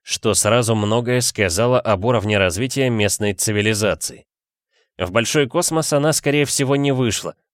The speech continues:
да и смысла делать это ей не было. Слишком далеко ближайшие звёзды, к тому же их очень мало, не больше двух десятков. «А ведь у них и луны крохотные», задумчиво произнёс Ровас, глядя на результаты сканирования.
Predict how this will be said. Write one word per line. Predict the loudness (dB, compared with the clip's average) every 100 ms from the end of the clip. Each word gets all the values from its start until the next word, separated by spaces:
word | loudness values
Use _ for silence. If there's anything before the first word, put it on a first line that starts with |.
| _ _
да | -4 0
и | 0
смысла | -2 -2 0 0
делать | 0 2 2 -2 -6
это | -6 -6
ей | -4 -2
не | 0 0
было. | -2 -8 -20 _ _
Слишком | -10 -6 -6 -2 -2 0
далеко | 0 -2 0 0
ближайшие | 2 2 2 0 0 0
звёзды, | 0 0 0 0 -2 -12
к | _
тому | -4 -2 0
же | 0
их | -2 -4
очень | -8 -2 0
мало, | 2 2 2 2
не | 0 -4
больше | -2 -4 -4
двух | -6 -4 -4
десятков. | -2 -2 0 -2 -4 -12 -20 _ _ _ _ _ _ _ _ _ _ _ _ _ _ _ _ _
«А | -4
ведь | -4 -2
у |
них | 2 2 2
и |
луны | 2 4 6 4
крохотные», | 4 4 4 2 -2 -4 -6 _ _ _ _ _ _
задумчиво | -6 -2 0 0 -2 -2
произнёс | 0 -2 0 0 -2
Ровас, | 0 2 2 0 -2
глядя | -2 -2 0
на | 0 0
результаты | 0 -2 -2 -2 -2
сканирования. | -4 -2 -2 -2 -4 -12